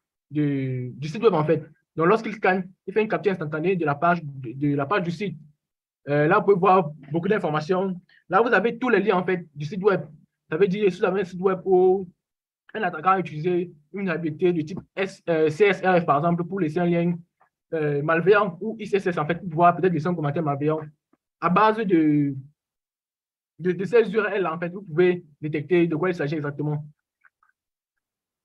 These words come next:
Là, vous avez tous les liens qui, outbound, en fait, qui sortent du site, euh, qui sont là, tout, euh, tout, vous avez tous les liens. Vous avez un ensemble d'informations.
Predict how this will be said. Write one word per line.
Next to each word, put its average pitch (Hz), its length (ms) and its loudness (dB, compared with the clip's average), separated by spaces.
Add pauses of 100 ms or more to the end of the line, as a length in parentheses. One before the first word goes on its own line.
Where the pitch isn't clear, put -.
(1800)
Là, 170 140 2
vous 214 120 2
avez 220 260 2
tous 226 120 -2
les 175 100 4
liens 196 160 0
qui, 202 360 -12 (160)
outbound, 185 380 2
en 151 80 -2
fait, 175 140 -4
qui 202 80 -8
sortent 208 260 0
du 160 140 -4
site, - 280 -10 (1040)
euh, 135 600 -2 (380)
qui 180 80 -4
sont 170 100 -2
là, 165 240 0
tout, 170 300 -8
euh, 135 260 0 (100)
tout, 175 60 -8
vous 180 140 -2
avez 170 200 2
tous 180 120 -8
les 147 160 2
liens. 180 360 0 (1600)
Vous 160 120 -8
avez 151 180 -2
un 170 80 0
ensemble 160 220 -4
d'informations. 156 600 -6